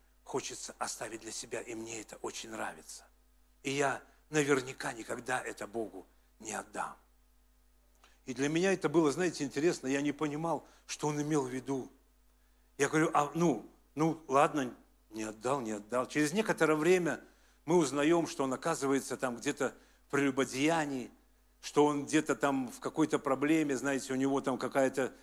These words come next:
э, зависимость, он любит там с-, любить женщин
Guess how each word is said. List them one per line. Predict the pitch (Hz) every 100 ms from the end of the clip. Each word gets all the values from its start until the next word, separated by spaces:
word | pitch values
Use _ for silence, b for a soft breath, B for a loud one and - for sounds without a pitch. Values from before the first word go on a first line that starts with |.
| B B 127
э, | 127 127
зависимость, | 113 135 127 165 - 151 139 -
он | 127
любит | 131 151 143 127
там | 120 117 110 110 107
с-, | 110 - - - 117 113 123 117 -
любить | 147 151 156 110
женщин | 123 170 156 - 131